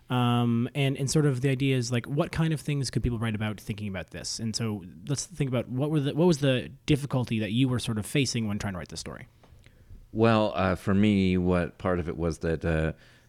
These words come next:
Speaker 2: it was something that I wanted to write about. It was like a thing or an idea or a concept or, or, or what have you. And I, I didn't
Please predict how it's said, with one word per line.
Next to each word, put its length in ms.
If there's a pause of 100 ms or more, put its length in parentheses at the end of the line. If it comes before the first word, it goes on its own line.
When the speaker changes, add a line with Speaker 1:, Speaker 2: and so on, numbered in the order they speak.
(100)
Speaker 2:
it 160
was 280
something 460
that 140
I 180
wanted 500
to 800 (340)
write 480
about. 540
It 40
was 140
like 160
a 60
thing 340
or 140
an 80
idea 520
or 280
a 40
concept 720
or, 420
or, 380 (800)
or 140
what 160
have 280
you. 320
And 200
I, 480
I 100
didn't 420